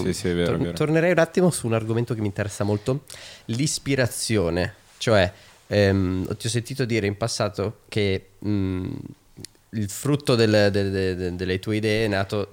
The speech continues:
Speaker 2: cioè, eh, da-, dalla necessità di, di, di, di rendare, re-, rendere cron-, concrete, non so più parlare, delle, mm,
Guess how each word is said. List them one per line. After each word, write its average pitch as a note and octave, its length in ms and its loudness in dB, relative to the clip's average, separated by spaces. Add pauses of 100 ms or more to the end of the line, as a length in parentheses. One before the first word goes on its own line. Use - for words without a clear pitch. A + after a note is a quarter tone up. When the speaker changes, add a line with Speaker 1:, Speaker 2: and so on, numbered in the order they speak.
(100)
Speaker 2:
cioè, - 180 -6
eh, F2 400 -6
da-, D2 380 -8
dalla F#2+ 280 0
necessità G2+ 540 -2
di, G#2+ 280 -2
di, F2 500 -4
di, F2+ 120 -12 (500)
di G2 220 -2
rendare, G#2 460 6
re-, G#2 320 0
rendere A2+ 380 2
cron-, A2+ 260 -2
concrete, A2+ 840 0
non F#2+ 320 -4
so F#2+ 120 -8
più G2 120 -6
parlare, G2 440 0 (280)
delle, G#2 560 4
mm, E2+ 260 -4